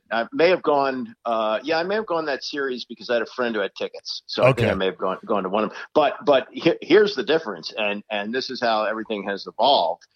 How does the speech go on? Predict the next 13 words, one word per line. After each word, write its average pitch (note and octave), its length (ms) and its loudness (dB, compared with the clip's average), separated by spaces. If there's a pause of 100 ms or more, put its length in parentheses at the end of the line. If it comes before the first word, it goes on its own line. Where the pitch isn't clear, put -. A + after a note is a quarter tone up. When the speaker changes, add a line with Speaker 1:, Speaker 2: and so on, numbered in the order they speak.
(160)
Speaker 1:
including C#3 400 0
the G#2+ 140 0
announcers A#2+ 560 -2
now F#2 180 -4
sitting G2 320 -6
up F2+ 140 -8
in F#2 40 -14
the F2 60 -8
stands. F2 540 -6
This B2+ 160 0
was G#2+ 100 -6
pre-pandemic, E2+ 880 -2
too. A2 360 2